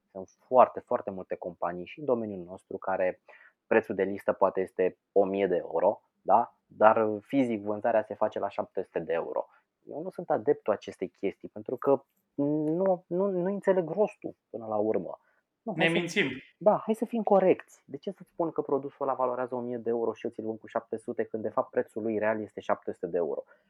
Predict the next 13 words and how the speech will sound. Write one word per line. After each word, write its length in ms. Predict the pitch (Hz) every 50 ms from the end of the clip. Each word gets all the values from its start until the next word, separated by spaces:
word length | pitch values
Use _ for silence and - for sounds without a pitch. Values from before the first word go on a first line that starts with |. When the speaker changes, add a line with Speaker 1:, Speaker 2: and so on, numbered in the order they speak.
| _ _ _
Speaker 1:
Nu, 100 | - 294
domnule, 260 | 247 240 214 175 143
prețul 240 | - - 190 - -
este 140 | - _ 185
de 60 | 170
șapte 360 | 160 - - 180 - - 175
sute 280 | 160 - - 160 - 147
de 100 | 131 127
euro. 360 | 123 110 92 - - - - _ _ _ _ _
Înțelege 520 | - 120 113 - 127 113 123 139 131 123 127
lucrul 340 | 117 120 113 - 107 104 101
ăsta, 300 | 104 - 139 131 - -
fa-, 320 | _ - 127 127 139 135